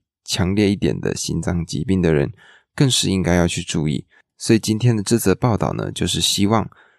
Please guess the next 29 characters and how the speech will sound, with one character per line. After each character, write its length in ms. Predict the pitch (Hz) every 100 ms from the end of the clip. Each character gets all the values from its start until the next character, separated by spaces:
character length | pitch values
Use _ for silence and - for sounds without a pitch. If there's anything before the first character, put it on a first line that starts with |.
| _
你 100 | -
们 280 | 104 120 -
在 160 | - 95
听 300 | - 92 92
到 180 | 90
这 160 | 87 -
样 160 | 95 90
子 140 | 90
的 100 | 76
新 240 | - 95
闻 100 | 92
之 140 | 87 92
后， 260 | 90 98 - - - -
可 120 | -
以 140 | 104 -
跟 220 | 92 92
身 380 | - - 104 104
边 200 | 101 98
的 120 | -
朋 320 | - 101 98
友 260 | 104 82 - _ _ _ _ _ _ _
分 240 | - 147
享 260 | 151 - -
一 60 | 78
下 160 | 87
这 100 | -
件 200 | - 82
事 180 | - 82
情 340 | - - -